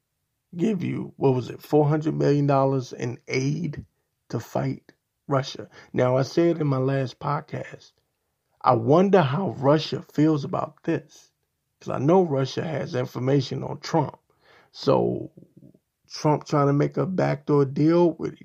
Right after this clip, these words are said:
the Ukraine? Interesting. Very interesting. This is, th-, there's never been an administration like this. But here's the thing.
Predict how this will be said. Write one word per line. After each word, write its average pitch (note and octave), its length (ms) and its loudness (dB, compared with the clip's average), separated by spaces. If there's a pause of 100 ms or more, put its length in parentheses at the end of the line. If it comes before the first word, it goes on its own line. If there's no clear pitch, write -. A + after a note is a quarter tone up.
(120)
the - 140 -6
Ukraine? C#3+ 720 -4 (2000)
Interesting. - 760 -2 (2250)
Very D#3 440 0
interesting. - 580 -10
This D#3+ 240 -2
is, C3 260 -8 (1160)
th-, - 200 -14
there's E3 280 4
never E3+ 260 2
been D3 420 2
an B2+ 140 -4
administration B2 880 0
like - 320 -10
this. - 400 -14 (400)
But C3 120 0
here's F3 320 6
the A#2 120 -2
thing. C#3 540 0